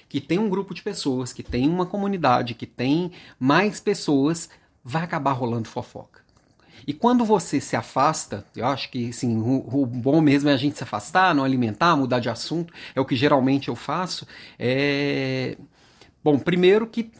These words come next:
quando a gente não alimenta a fofoca, a gente acaba sendo menos alvo dela. Deixa de ser alvo? Não.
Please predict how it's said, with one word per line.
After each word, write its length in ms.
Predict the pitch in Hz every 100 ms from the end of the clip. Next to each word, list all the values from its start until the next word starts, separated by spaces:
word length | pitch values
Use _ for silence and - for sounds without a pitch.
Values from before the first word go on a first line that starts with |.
| -
quando 200 | 202 208
a 40 |
gente 320 | 196 196 -
não 320 | 180 175 202
alimenta 480 | 196 175 156 139 135
a 20 |
fofoca, 460 | 175 196 - 196 214
a 40 |
gente 220 | 202 208 208
acaba 320 | - 190 190
sendo 360 | - 185 185
menos 480 | 185 165 185 190 143
alvo 300 | 143 160 165
dela. 340 | 156 113 - - _ _ _ -
Deixa 360 | 208 180 147
de 120 | 120
ser 180 | 110 123
alvo? 300 | 147 127 113
Não. 280 | 151 156 110